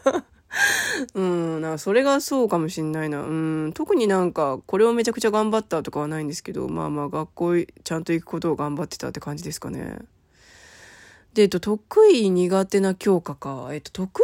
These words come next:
意なのが、結構英語が私すごく、あの、成績良かったんですよ、実は。まあでも中学校ぐらいまでかな。まあ高校になってからは、まあまあ普通ぐらいになっちゃいましたね。で、苦手なのが数学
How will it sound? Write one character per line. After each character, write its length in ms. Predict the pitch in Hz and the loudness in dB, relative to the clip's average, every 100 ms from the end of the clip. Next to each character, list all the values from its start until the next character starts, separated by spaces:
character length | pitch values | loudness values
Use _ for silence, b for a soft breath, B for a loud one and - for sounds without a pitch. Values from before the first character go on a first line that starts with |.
| 587 | 4
意 60 | 294 | 4
な 80 | |
の 160 | 180 156 | 2 0
が、 320 | 170 165 165 | 2 4 2
結 140 | 208 190 | 0 -2
構 100 | 170 | 2
英 180 | 247 | 2
語 160 | 285 285 | 2 4
が 120 | 262 | 4
私 240 | 240 240 - | 4 0 -4
す 100 | 220 | -2
ご 120 | 220 | -2
く、 340 | 170 131 80 | -2 -4 -6
あ 160 | - 156 | -8 -6
の、 320 | 156 156 156 | -4 -4 -4
成 140 | 151 170 | -4 -4
績 240 | - 175 | -4 -6
良 60 | 165 | -6
か 80 | |
っ 40 | 151 | -6
た 100 | 147 | -6
ん 60 | |
で 100 | 143 | -8
す 80 | 160 | -8
よ、 80 | 143 | -8
実 240 | 143 - | -10 -10
は。 220 | 143 - - B B B B | -10 -10 -14 B B B B
ま 80 | 233 | 0
あ 40 | 240 | 2
で 60 | |
も 120 | 262 | 2
中 300 | 196 254 285 | 2 2 2
学 280 | 311 508 - | 2 0 0
校 200 | - 220 | 4 6
ぐ 120 | 185 | 6
ら 80 | 190 | 4
い 40 | 165 | 2
ま 100 | 151 | -4
で 80 | |
か 100 | 147 | -6
な。 100 | 147 | -6
ま 120 | 156 170 | -6 -4
あ 20 | |
高 280 | - 453 - | 6 6 8
校 160 | 480 453 | 6 6
に 100 | 440 | 4
な 120 | 453 | 2
っ 60 | |
て 120 | - 277 | -2 -2
か 100 | 254 | 0
ら 120 | 254 | 2
は、 280 | 277 262 202 | 4 4 4
ま 140 | 190 | 2
あ 40 | |
ま 100 | 180 | 0
あ 20 | 165 | -2
普 140 | 165 | -6
通 240 | - 175 170 | -4 -2 0
ぐ 80 | |
ら 80 | 165 | -2
い 40 | 143 | -4
に 60 | |
な 60 | 143 | -8
っ 40 | |
ち 100 | - | -10
ゃ 20 | |
い 60 | 143 | -10
ま 100 | 170 | -10
し 80 | - | -12
た 80 | - | -12
ね。 180 | - - _ B B B B B B B - | -12 -16 _ B B B B B B B -2
で、 100 | 151 | 2
苦 360 | 156 170 240 269 | 4 6 6 4
手 100 | 285 | 4
な 140 | 277 | 4
の 160 | 196 165 | 4 2
が 340 | 165 160 147 | 2 2 0
数 300 | - - 160 | -2 -2 -2
学 520 | 160 143 - 160 - | -4 -8 -8 -8 -8